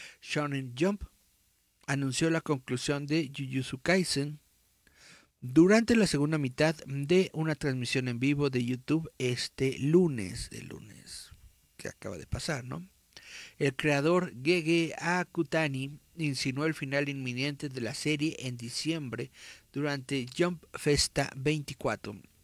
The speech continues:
En una declaración escrita, el mangaka escribió: "Probablemente esta será definitivamente la última Jump Festa en la que Jujutsu Kaisen todavía esté en serialización".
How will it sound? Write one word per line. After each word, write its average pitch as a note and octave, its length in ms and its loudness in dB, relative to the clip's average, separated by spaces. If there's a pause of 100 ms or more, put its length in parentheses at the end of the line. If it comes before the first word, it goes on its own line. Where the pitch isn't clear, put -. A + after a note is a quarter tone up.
(120)
En C3 160 0
una F3 160 0
declaración D3 600 2
escrita, E3 600 -2 (320)
el C3 160 2
mangaka B2 720 0
escribió: B2+ 680 -2 (1300)
"Probablemente G3+ 840 8
esta F#3+ 180 6
será E3+ 320 4
definitivamente D#3+ 1000 2
la A2+ 120 2
última F3 480 2
Jump D3+ 280 2
Festa F3 520 2
en F#3 200 2
la F#3 80 4
que F#3+ 200 0
Jujutsu F#3 500 2
Kaisen B2+ 500 0
todavía C3+ 640 2
esté - 680 -2
en E3 300 2
serialización". C#3+ 1400 -2